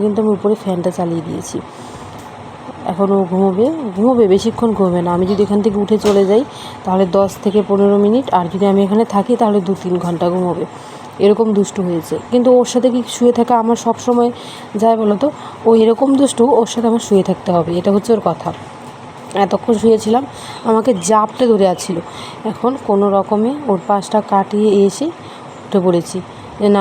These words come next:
আমার তো এখন উঠতে হবে, মায়ের সাথে সাথে একটু রান্নাবান্নার দিকটাও দেখতে হবে, তাই না? তো চলো, বেশি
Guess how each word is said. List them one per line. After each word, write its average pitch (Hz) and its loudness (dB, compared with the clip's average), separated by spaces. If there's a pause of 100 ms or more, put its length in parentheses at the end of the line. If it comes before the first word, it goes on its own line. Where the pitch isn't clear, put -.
আমার 196 2
তো - 0
এখন 208 2
উঠতে 220 0
হবে, 196 0 (100)
মায়ের 196 2
সাথে 220 0
সাথে 214 0
একটু - -2
রান্নাবান্নার 214 2
দিকটাও 233 2
দেখতে 214 0
হবে, 185 2
তাই 247 4
না? 202 2 (1300)
তো - -8
চলো, 175 -2 (160)
বেশি 196 2